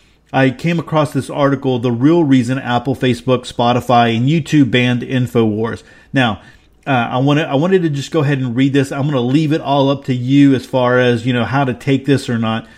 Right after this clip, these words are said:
But I just wanted to read just a few things here, okay? So, uh, let me go ahead and jump into th-, I'm gonna link to this one in the show notes as well.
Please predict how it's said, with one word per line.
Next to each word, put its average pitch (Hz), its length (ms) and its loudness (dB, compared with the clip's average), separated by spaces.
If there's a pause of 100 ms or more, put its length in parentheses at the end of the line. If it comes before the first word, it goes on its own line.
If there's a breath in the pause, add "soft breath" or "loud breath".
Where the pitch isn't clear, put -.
(240 loud breath)
But 139 120 2
I 151 40 2
just 151 160 -4
wanted 208 200 0
to 196 80 0
read 175 160 0
just 147 160 -4
a 147 60 2
few 147 280 0
things 120 360 -2
here, 101 280 -8
okay? 135 380 0 (220 loud breath)
So, 123 280 2
uh, 123 80 0
let 139 140 0
me 175 60 -2
go 180 120 0
ahead 165 160 2
and 135 80 0
jump 127 240 0
into 131 160 0
th-, 160 100 -2
I'm 151 80 0
gonna 160 120 0
link 135 220 2
to 139 60 0
this 127 220 0
one 123 160 -2
in 127 80 -2
the 113 60 -2
show 120 200 -2
notes 117 240 -2
as 104 120 -4
well. 110 300 0